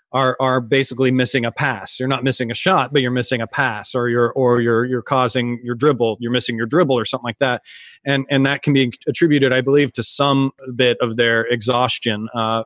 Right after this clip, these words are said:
from, from playing with a three guard lineup. Uh, but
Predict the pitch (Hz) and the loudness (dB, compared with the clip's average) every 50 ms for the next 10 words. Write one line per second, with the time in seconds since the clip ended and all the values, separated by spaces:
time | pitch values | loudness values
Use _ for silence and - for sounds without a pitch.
0 | - _ - 117 117 117 - - 123 110 - - 156 156 143 127 120 120 117 - | -6 _ -6 -4 -4 -4 -4 -4 -6 -4 -2 0 0 2 2 0 0 0 -2 -2
1 | 117 - - 120 117 107 117 113 110 110 110 117 123 131 131 127 120 110 107 - | -4 -6 -6 -6 -4 -2 0 0 0 0 0 0 0 2 2 2 0 -2 -4 -8
2 | _ _ _ _ _ _ _ _ _ _ _ - 135 127 123 120 120 120 120 123 | _ _ _ _ _ _ _ _ _ _ _ -2 0 2 2 2 2 2 0 -2
3 | - 156 147 135 123 120 117 _ - 143 135 131 131 123 | -4 -6 -6 -6 -8 -12 -6 _ 2 2 4 4 2 0